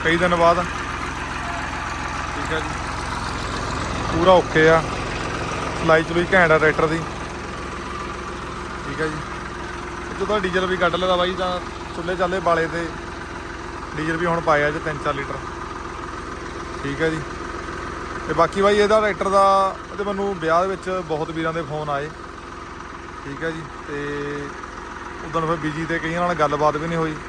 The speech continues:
ਤੇ ਇਹਦੀ ਇੱਕ ਆਪਣੇ ਵੀਰ ਨੇ, ਉਹਨਾਂ ਨਾਲ ਗੱਲਬਾਤ ਹੋ ਗਈ ਟਰੈਕਟਰ ਦੀ। ਠੀਕ ਹੈ ਜੀ, ਤੇ ਵੈਸੇ ਮੈਂ ਬਾਈ ਨੂੰ ਕਿਹਾ ਹੋਇਆ, ਮੈਂ ਕਿਹਾ, "ਬਾਈ ਤੂੰ ਆ ਕੇ ਤੇ," ਕਹਿੰਦੇ, "ਵੀਰੇ ਆ ਕੇ ਨਹੀਂ ਦੇਖਣਾ, ਵੀ ਚਲੋ ਤੁਹਾਡੇ ਨਾਲ ਆਪਾਂ ਦੇਖਦੇ ਹਾਂ, ਜੁੜੇ ਹੋਏ ਹਾਂ, ਵੀ ਜੋ ਰੇਟ ਆ ਟਰੈਕਟਰ ਦਾ ਵੀ ਠੀਕ ਆ, ਸਾਨੂੰ ਕੋਈ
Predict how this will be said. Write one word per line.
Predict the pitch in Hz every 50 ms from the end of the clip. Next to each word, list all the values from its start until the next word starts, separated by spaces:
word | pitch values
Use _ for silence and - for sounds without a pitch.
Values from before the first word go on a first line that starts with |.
| - - - - - - - - - - - - - -
ਤੇ | 151 147
ਇਹਦੀ | 147 151 156 160 170 185 185 185 185
ਇੱਕ | 180 - - 180
ਆਪਣੇ | 170 170 170 175
ਵੀਰ | 165 156 156 160 160
ਨੇ, | 160 160
ਉਹਨਾਂ | 160 165 175 175
ਨਾਲ | 175 175 160
ਗੱਲਬਾਤ | 160 156 156 151 156 151
ਹੋ | 151 139 135
ਗਈ | 123 131
ਟਰੈਕਟਰ | 127 139 139 131 - 143
ਦੀ। | 139 151 156 147 - - - - - - - - - - - - -
ਠੀਕ | 135 135 - 151
ਹੈ | 151
ਜੀ, | 147 151 147 - - - - - - - - - - - - - - - - -
ਤੇ | 139 135 135 139 139 139 - - 139
ਵੈਸੇ | 143 151 147 160
ਮੈਂ | 175 170
ਬਾਈ | 165 160 170
ਨੂੰ | 170 175
ਕਿਹਾ | 165 170 160
ਹੋਇਆ, | 165 165 170
ਮੈਂ | 165 170
ਕਿਹਾ, | 170 175
"ਬਾਈ | 170 175 175
ਤੂੰ | 175 185 185 180
ਆ | 165 156
ਕੇ | 143 156
ਤੇ," | 151 156
ਕਹਿੰਦੇ, | 143 - 160 165 165
"ਵੀਰੇ | 165 175 165
ਆ | 151
ਕੇ | 139 139
ਨਹੀਂ | 151 147
ਦੇਖਣਾ, | 127 123 120 - 143 147 151 147 - - - - - - - - - - - - - - - -
ਵੀ | 147
ਚਲੋ | 151 - 160 151 160 156 156 156 151 -
ਤੁਹਾਡੇ | 156 147 156 156
ਨਾਲ | 160 160
ਆਪਾਂ | 160 - - 160
ਦੇਖਦੇ | 143 151 147 143 143 156
ਹਾਂ, | 156
ਜੁੜੇ | 147 147 147 151
ਹੋਏ | 151 147 151
ਹਾਂ, | 156 160
ਵੀ | 151 160 151 - - - - - - -
ਜੋ | - 180 185 190
ਰੇਟ | 185 185 185 170
ਆ | 180 180
ਟਰੈਕਟਰ | 175 180 175 - 180 175
ਦਾ | 185 180
ਵੀ | 180 185 180 180 -
ਠੀਕ | 170 175 180 175
ਆ, | 180 175
ਸਾਨੂੰ | 160 165 160 165 170
ਕੋਈ | 165 170 170 170